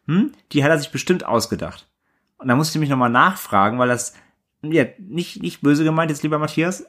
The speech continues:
aber das klang f-, erstmal, erstmal klang's für mich, als ob du dir irgendwo aus dem, aus so einem Cre-, Creepypasta-Forum kopiert hast.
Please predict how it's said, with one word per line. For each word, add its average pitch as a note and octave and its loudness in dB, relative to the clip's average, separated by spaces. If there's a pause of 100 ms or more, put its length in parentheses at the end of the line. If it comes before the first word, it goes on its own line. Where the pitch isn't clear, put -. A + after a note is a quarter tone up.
aber D3 4
das D3 -2
klang D#3 0
f-, - -12
erstmal, D3+ -4
erstmal E3 -2
klang's D#3+ -2
für D#3 0
mich, C#3 2
als - -8
ob B2+ -6
du C#3 -8
dir C3 -2
irgendwo C#3+ 0
aus B2 0
dem, B2+ -2
aus - -6
so A#2+ -6
einem A2 -6
Cre-, - -6 (800)
Creepypasta-Forum C3 4
kopiert F#2+ -2
hast. - -10